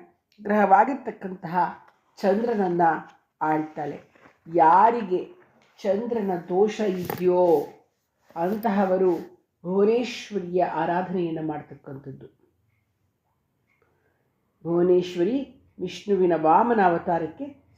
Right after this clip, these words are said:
ಸಂಬಂಧಪಟ್ಟಿದ್ದಾಳೆ. ಅವನು ಮೂರು ಲೋಕಗಳನ್ನು ಅಳೆಯಲು ವಿಸ್ತರಿಸ್ತಾನಲ್ವಾ, ಇವಳು ವಿಶ್ವ ವಿಸ್ತರಣೆ ಶಕ್ತಿಯನ್ನು ಸಂಕೇತಿಸ್ತಾಳೆ. ಇವಳ ಆರಾಧನೆಯಿಂದ, ಭುವನೇಶ್ವರಿ ದೇವಿಯ ಆರಾಧನೆಯಿಂದ ಆತ್ಮವನ್ನ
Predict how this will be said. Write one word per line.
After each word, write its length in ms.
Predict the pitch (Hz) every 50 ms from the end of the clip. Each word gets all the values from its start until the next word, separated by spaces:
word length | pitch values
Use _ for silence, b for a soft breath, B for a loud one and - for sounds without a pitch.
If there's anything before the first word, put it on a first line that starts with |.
| _
ಸಂಬಂಧಪಟ್ಟಿದ್ದಾಳೆ. 1080 | - 175 165 170 170 160 156 156 - - - - 143 147 - 147 143 139 131 - - - _ _ _ _ _ b b b b b b b
ಅವನು 240 | 175 170 165 170 165
ಮೂರು 420 | 160 170 185 220 262 277 277 226
ಲೋಕಗಳನ್ನು 520 | 214 208 202 202 185 185 180 175 180 175 -
ಅಳೆಯಲು 480 | - - 165 180 190 185 180 175 175
ವಿಸ್ತರಿಸ್ತಾನಲ್ವಾ, 960 | 170 170 175 - - 196 180 175 - - - 170 165 170 170 175 190 240 277 285 269 - - - _ _ _ _ _ _ 170
ಇವಳು 580 | 170 170 170 208 262 330 - - _ _ _ _ -
ವಿಶ್ವ 360 | 196 240 240 240 - - 285
ವಿಸ್ತರಣೆ 500 | 277 262 220 - - 214 190 190 190 185
ಶಕ್ತಿಯನ್ನು 580 | 180 - 185 - - - 170 165 160 196 277 320 - _ _ _ _ _ _ _
ಸಂಕೇತಿಸ್ತಾಳೆ. 1000 | - 180 175 175 170 - 170 165 160 160 - 151 139 - _ - 143 135 139 131 - - - _ _ _ _ _ _ _ _ _ _ - - -
ಇವಳ 160 | 170 170 160 156
ಆರಾಧನೆಯಿಂದ, 880 | 143 151 160 175 214 262 277 285 269 247 247 226 214 202 185 175 170 165 160 156 151
ಭುವನೇಶ್ವರಿ 680 | 160 165 175 196 233 269 269 262 247 226 214 202 185
ದೇವಿಯ 360 | 185 180 175 175 170 170 160
ಆರಾಧನೆಯಿಂದ 840 | 156 160 160 175 214 240 247 220 220 208 196 180 170 165 160 160 165 160 160 165 160 - - - - - - - - _ _ _ _ _ _ _ -
ಆತ್ಮವನ್ನ 920 | 147 156 165 175 196 208 202 - - - 208 208 202 208 202 202 202 202